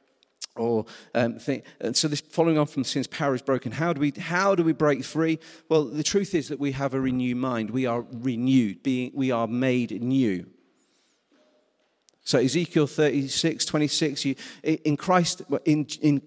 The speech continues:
in Christ, you have been given a new heart and a new spirit. Romans twelve one and two says, "Be transformed by the renewing of your, uh, renewing of your mind."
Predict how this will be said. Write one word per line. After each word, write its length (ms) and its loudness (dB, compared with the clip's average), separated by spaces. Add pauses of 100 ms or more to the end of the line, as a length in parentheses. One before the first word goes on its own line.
(120)
in 140 2
Christ, 440 2
you 80 4
have 100 -2
been 120 -2
given 200 0
a 40 -2
new 300 2
heart 380 -4
and 80 -8
a 60 -4
new 240 0
spirit. 440 -2 (300)
Romans 320 4
twelve 380 2
one 120 0
and 80 0
two 200 2
says, 160 0
"Be 160 0
transformed 600 0
by 120 4
the 120 0
renewing 520 0
of 100 -2
your, 180 0
uh, 120 2
renewing 440 0
of 80 0
your 100 6
mind." 500 0